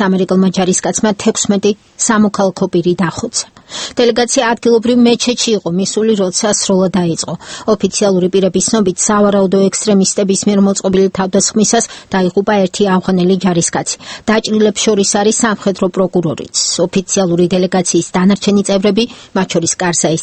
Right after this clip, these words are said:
ძმები, არ დაშავებულან. ისინი უკვე დაბრუნდნენ დედაქალაქ ქაბულში. შეერთებული შტატების არმიის შტაბის სერჟანტი, ოცდათვრამეტი წლის მამაკაცი, რომლის სავარაუდო ქმედებასაც, კვირის ქმედებას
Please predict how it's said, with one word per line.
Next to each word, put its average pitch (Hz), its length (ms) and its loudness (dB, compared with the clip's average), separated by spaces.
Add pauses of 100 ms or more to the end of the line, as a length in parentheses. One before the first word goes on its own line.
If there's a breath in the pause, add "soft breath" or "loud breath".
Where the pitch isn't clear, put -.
ძმები, 180 280 2 (120)
არ 208 180 0 (100)
დაშავებულან. 170 640 0 (280 loud breath)
ისინი 233 260 2
უკვე 220 120 0 (100)
დაბრუნდნენ 202 600 2 (280 loud breath)
დედაქალაქ 190 460 -2 (120)
ქაბულში. 160 520 -2 (800 loud breath)
შეერთებული 285 400 0
შტატების 247 560 0
არმიის 226 460 2
შტაბის 220 380 -2 (120)
სერჟანტი, 190 560 0
ოცდათვრამეტი 208 680 0
წლის 190 260 -4
მამაკაცი, 196 460 0 (100)
რომლის 196 300 2
სავარაუდო 196 580 2 (100)
ქმედებასაც, 185 600 -2 (120)
კვირის 190 420 2
ქმედებას 175 500 -2